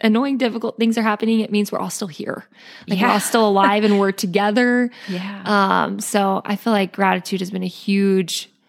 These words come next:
Speaker 1: thing for me. And hopefully I will continue to feel that way, uh, if this baby comes home with us and the night's waking up a million times. And, you know, it's just, it makes you realize, like, there's not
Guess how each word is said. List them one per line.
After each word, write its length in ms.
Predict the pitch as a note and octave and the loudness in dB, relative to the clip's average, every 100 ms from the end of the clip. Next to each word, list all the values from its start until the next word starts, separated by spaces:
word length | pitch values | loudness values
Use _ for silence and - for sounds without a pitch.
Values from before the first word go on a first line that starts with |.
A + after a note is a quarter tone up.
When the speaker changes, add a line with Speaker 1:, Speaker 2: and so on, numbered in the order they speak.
| _ _ _ _ _ - | _ _ _ _ _ -2
Speaker 1:
thing 160 | F#3+ | -2
for 140 | F3+ F#3+ | 0 -2
me. 220 | F#3 F3+ | 0 0
And 80 | F#3 | 0
hopefully 540 | - B3+ B3+ B3+ A3+ | 0 -2 0 0 2
I 200 | G#3 G3 | 2 0
will 140 | F#3+ F#3+ | -2 -2
continue 500 | G3 F#3 G#3 G3+ G3 | -4 -2 -2 -2 -4
to 280 | - G3+ F#3 | -4 -4 -2
feel 240 | - C4+ | 0 2
that 220 | G3+ - | 0 -2
way, 420 | F#3 C#3+ A2 - - | -2 0 0 -2 -2
uh, 300 | - E3 G2+ | 0 0 0
if 160 | - G3 | -2 0
this 160 | G#3 G3+ | 0 0
baby 260 | G3+ G3+ | 0 0
comes 260 | G#3 A3+ A3+ | 0 -2 0
home 180 | G#3+ G#3 | 0 0
with 160 | G#3 | 2
us 260 | G#3+ G#3+ - | 2 2 0
and 100 | G3 | 0
the 100 | G3 | 0
night's 360 | F#3+ G3+ G#3 | 0 -2 -4
waking 500 | G#3 G3 F#3+ G3+ G#3 | -2 -2 0 -2 0
up 260 | G3+ G3+ - - | 0 -2 -4 0
a 40 | |
million 320 | G#3 G#3 G3+ | 2 2 0
times. 560 | G3+ G3+ G3 G3 G3+ F#3+ | 0 0 0 0 0 0
And, 300 | G3 F#3 F#3 - - - - - - | -2 -4 -8 -12 -20 -20 -20 -8 0
you 100 | A#3 | 2
know, 140 | A#3 | 2
it's 200 | A#3 A3 | 0 0
just, 300 | A#3+ - - - | -2 -2 -6 -4
it 120 | G#3 | 0
makes 280 | G#3+ G#3 G#3+ | 0 0 -2
you 80 | |
realize, 340 | G3 G3 G3 F#3+ | 0 0 0 -2
like, 240 | G3 - | -4 -4
there's 260 | - G3 - | -6 -4 -4
not 240 | G3+ G#3+ | -4 -6